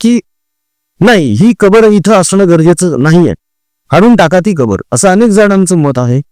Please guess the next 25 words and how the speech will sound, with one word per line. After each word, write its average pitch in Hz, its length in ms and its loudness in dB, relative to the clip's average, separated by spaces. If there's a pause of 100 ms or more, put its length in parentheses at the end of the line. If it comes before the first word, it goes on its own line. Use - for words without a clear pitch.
(260)
अनेक 240 200 2
जणांचं 202 460 2
मत 180 200 0
असं 165 180 -2
आहे 160 220 0
की 156 120 0
अरे 190 380 4
कबर 180 380 2
वगैरे 175 360 4
हे 160 180 2
सगळं 151 260 0
सोडा 143 280 0
रे, 127 260 0 (720)
रोजगाराकडे 151 680 0
बघा, 117 400 0 (180)
कामधंद्याकडे 143 680 0
बघा, 120 320 2
हे 131 220 2
बघा, 117 320 2
ते 147 240 -2
बघा, 110 280 -2
हे 123 200 0
सगळं 202 300 0
गरजेचंच 202 460 -2
आहे 123 120 -2